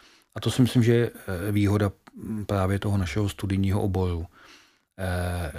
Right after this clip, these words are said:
že naše absolventky a absolventi se mohou v rámci té institucionální praxe,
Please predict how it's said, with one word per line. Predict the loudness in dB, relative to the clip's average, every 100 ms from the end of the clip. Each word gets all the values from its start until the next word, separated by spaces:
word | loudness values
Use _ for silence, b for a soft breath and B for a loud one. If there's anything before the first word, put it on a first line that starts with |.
| -8
že | -6 0 2 2 2 0 -2 -4 -2
naše | -2 -2 -4 -8 -4 -2
absolventky | -2 -4 -2 0 0 -2 -4
a |
absolventi | -4 -2 0 0 0 0 -2 b b b b b _
se | -2 2
mohou | 4 4 6 6 6
v |
rámci | 4 4 2 2
té | 2
institucionální | 2 0 -2 -2 -2 0 0 2 0 0
praxe, | -4 -8 -8 -4 -4 -4